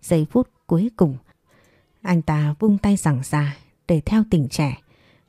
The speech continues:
mà bỏ mặc vợ con lăn xuống vực sâu. Mai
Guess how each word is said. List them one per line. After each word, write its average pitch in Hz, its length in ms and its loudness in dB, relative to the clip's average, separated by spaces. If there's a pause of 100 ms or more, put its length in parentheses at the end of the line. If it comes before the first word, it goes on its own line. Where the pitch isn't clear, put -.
mà 170 120 0
bỏ 151 200 0
mặc 156 240 -2 (100)
vợ 170 220 -4
con 175 180 0
lăn 180 220 0
xuống 202 400 0
vực 143 160 -6
sâu. 156 320 0 (760)
Mai 165 180 0